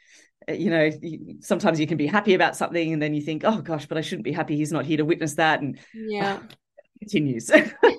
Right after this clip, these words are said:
Speaker 2: It never ends. There's no right
Speaker 1: Never
Speaker 2: answer
Speaker 1: ends.
Speaker 2: there. <laughs>
Speaker 1: That's right. Yeah.
Speaker 2: So is this when the, um, the challenges sort of started, when your, your dad did pass away, or were they going before? Tell me the timeline there.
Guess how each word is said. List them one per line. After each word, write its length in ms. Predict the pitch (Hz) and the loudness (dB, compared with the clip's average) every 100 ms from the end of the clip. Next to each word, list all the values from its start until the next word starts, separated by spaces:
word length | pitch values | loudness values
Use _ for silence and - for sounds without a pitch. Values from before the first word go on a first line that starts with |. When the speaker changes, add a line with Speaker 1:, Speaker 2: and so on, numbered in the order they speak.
| 330 330 - _ | 2 0 -8 _
Speaker 2:
It 80 | 214 | -2
never 360 | 233 240 233 226 | 4 6 8 8
ends. 260 | 196 208 | 6 4
There's 200 | 202 202 | 2 2
no 160 | 233 220 | 4 4
right 240 | 214 202 | 6 6
Speaker 1:
Never 300 | 196 214 202 | 6 6 4
Speaker 2:
answer 100 | 156 - - 185 | 2 -2 -16 -10
Speaker 1:
ends. 260 | - 190 247 | 0 0 6
Speaker 2:
there. 200 | 294 294 | 6 6
<laughs> 100 | 226 | 2
Speaker 1:
That's 200 | 202 185 - | 2 0 2
right. 240 | 143 139 - _ - 427 349 | 2 2 0 _ -8 -4 -2
Yeah. 240 | - 165 143 | 2 4 6
Speaker 2:
So 140 | 294 | 6
is 140 | 320 262 | 4 2
this 260 | 320 - - | -2 -4 0
when 260 | 285 285 | 4 4
the, 160 | 269 254 | 6 6
um, 240 | 233 208 | 6 4
the 80 | 226 | -2
challenges 580 | - 254 226 240 233 233 | 0 2 4 4 0 -4
sort 220 | - 233 | -4 -4
of 80 | 226 | -4
started, 480 | - 220 208 226 240 | 0 4 6 4 2
when 180 | 208 208 | 0 2
your, 300 | 208 202 - | 4 2 2
your 140 | 208 | -4
dad 260 | 196 196 196 | 0 0 0
did 220 | 220 196 | -6 -6
pass 320 | - 220 - | -2 -2 -2
away, 240 | 214 247 415 381 | 2 4 4 4
or 80 | |
were 80 | 220 | 2
they 160 | 214 202 | 2 0
going 320 | 202 196 190 | -2 -4 -6
before? 540 | 202 - 277 311 370 | -10 -2 2 2 2
Tell 260 | 330 - 254 | 0 2 2
me 120 | 262 | 2
the 100 | 233 | -2
timeline 580 | 226 220 208 208 190 190 | -6 -4 -2 0 0 0
there. 400 | 180 - - | -2 -4 -8